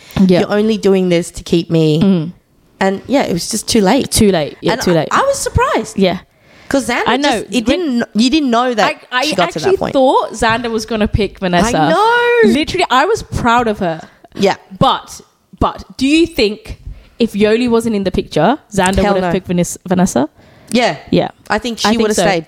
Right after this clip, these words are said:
Speaker 1: I think she would have stayed.
Speaker 2: I think it took her realizing there
Speaker 1: Mm.
Speaker 2: are other people that I can connect with
Speaker 1: Yep.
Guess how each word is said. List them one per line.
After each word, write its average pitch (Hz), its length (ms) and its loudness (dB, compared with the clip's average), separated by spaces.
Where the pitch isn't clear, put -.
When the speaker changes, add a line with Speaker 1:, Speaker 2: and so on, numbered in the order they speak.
Speaker 1:
I 202 80 0
think 214 160 -2
she - 80 0
would 180 100 2
have 175 60 -4
stayed. 156 360 -4
Speaker 2:
I 208 120 -2
think 269 160 -2
it 208 120 -6
took 175 220 0
her 214 400 0
realizing 208 640 0
there 180 160 2
Speaker 1:
Mm. 185 180 2
Speaker 2:
are 175 120 2
other 262 100 -6
people 247 480 0
that 180 140 -2
I 180 120 -2
can 196 180 -10
connect 175 380 -4
with 160 240 4
Speaker 1:
Yep. 175 160 0